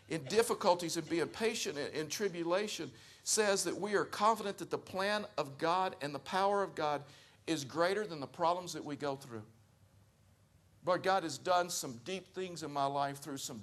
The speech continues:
deep hurt and deep pain. Revealed some things in me that, that needed to go. That's why he says, "Just be patient in, in, in affliction." Then he comes back and he says, "Oh, and be patient in prayer,"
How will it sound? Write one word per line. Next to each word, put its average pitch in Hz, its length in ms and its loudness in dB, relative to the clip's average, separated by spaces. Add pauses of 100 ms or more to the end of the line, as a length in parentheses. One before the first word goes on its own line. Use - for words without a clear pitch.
deep 165 240 -10
hurt 147 300 -2
and 127 100 -12
deep 131 260 -10
pain. 120 260 -6 (520)
Revealed 160 460 4
some 165 160 -2
things 180 340 -6
in 151 180 -6
me 170 260 -4
that, 131 180 0 (760)
that 156 140 -2
needed 170 260 -2
to 143 60 -4
go. 123 480 4 (3000)
That's 151 200 -4
why 175 160 0
he 147 60 -2
says, 156 280 -2
"Just 160 240 -8
be 165 120 -4
patient 165 520 -6
in, - 640 -12
in, 147 120 -4
in 143 180 -4
affliction." 165 480 -2
Then 151 120 -6
he 160 100 -8
comes 151 340 -8
back 156 380 0
and 147 60 -8
he 135 60 -6
says, 123 300 -6
"Oh, 156 280 4
and 127 140 -4 (720)
be 185 120 -8
patient 139 400 -4
in 113 80 -10
prayer," 127 400 -6